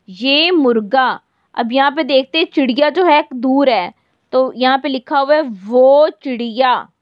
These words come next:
फिंगर का इशारा दूर की तरफ है, वो चिड़िया। नेक्स्ट है ये कार, ये देखें पास है बिल्कुल, ये कार।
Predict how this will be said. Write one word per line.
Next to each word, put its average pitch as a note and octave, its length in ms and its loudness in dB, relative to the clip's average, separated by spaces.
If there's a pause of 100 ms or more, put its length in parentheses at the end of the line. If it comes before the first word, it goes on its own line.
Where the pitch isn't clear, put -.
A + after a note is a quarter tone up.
(1000)
फिंगर B3 260 2
का C4+ 160 0
इशारा C4 400 0
दूर A3+ 280 -6
की C#4 60 -16
तरफ D4+ 320 0
है, E4 260 2 (500)
वो B3+ 400 4
चिड़िया। B3 840 -4 (580)
नेक्स्ट A#3 460 -4
है D4+ 380 0 (160)
ये B3+ 420 -2
कार, A3+ 560 0
ये B3 200 -6
देखें A#3+ 240 -6
पास B3+ 480 0
है B3 80 -6
बिल्कुल, A3 360 -10 (200)
ये B3+ 380 0
कार। A#3+ 600 0